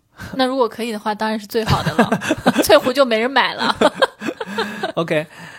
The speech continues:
Speaker 2: 刚才我们提到这个设计嘛，在房子这个地方设计，我说我这个设计图就是我自己做的嘛。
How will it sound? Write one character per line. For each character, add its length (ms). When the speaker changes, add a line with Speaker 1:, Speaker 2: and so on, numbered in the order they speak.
Speaker 2:
刚 120
才 60
我 80
们 100
提 160
到 160
这 140
个 340
设 240
计 120
嘛， 200
在 80
房 240
子 80
这 60
个 80
地 80
方 120
设 280
计， 260
我 160
说 220
我 60
这 120
个 20
设 140
计 80
图 120
就 120
是 40
我 120
自 120
己 80
做 220
的 80
嘛。 120